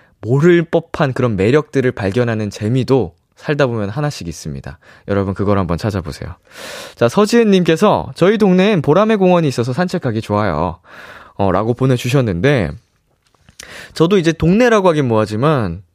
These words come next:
음, 이제 서울숲하고 가까운 곳에 살다 보니까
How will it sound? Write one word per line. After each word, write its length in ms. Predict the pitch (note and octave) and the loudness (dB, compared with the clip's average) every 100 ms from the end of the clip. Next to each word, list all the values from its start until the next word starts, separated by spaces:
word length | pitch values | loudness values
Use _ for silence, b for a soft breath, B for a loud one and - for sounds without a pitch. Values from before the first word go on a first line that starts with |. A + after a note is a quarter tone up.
| - | -10
음, 680 | G#2+ A2 A2 G#2+ G#2+ G#2 G2+ | -8 -6 -6 -6 -6 -8 -8
이제 100 | - | -12
서울숲하고 1400 | - A#3+ C4 A#3 G#3 - D#3 C3+ A2+ B2 A2+ F#2 F2 - _ _ | -2 0 0 -2 -6 -2 -4 -2 0 0 0 -2 -4 -10 _ _
가까운 520 | - - - G#3 G3+ | -16 -10 0 0 0
곳에 200 | D#3 A#2+ | -2 -4
살다 320 | A2+ E3 D#3 B2+ | -4 -4 -2 -2
보니까 720 | G2 F2+ - - D#3 F#2+ | -4 -8 -6 -2 0 -2